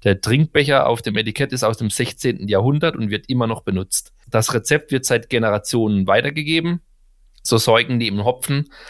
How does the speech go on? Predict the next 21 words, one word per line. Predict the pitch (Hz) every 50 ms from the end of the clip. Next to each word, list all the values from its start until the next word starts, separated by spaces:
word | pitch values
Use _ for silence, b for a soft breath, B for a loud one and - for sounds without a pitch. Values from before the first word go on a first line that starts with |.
| B B
auch | - 107 120 120 - -
Wacholderzweige | 104 98 - 110 113 120 117 117 117 - 120 120 117 117 113 117
für | - - 98 95
Aroma | 101 95 104 110 110 113 107 101
und | 101 95 87 -
Bittere. | 95 87 92 90 85 85 87 - B B B B B B B B
Das | - 104 98
Besondere | - 107 - 135 135 143 143 147 139 139
ist | 123 123 123 - -
jedoch | 110 104 - - - -
die | - 98 95
Quaikhefe, | - - 104 98 113 131 123 - 156 151 156 151 - 156 139
die | - 131 123
von | - 127 -
einer | - - 113 113 117 117
Generation | - 117 113 110 107 110 107 - 120 113
an | 107 107 101
die | 101
nächste | 104 104 104 101 - - 98 90
weitergegeben | 85 87 87 90 87 92 90 90 95 92 85 85 85 85
wird. | 90 - - -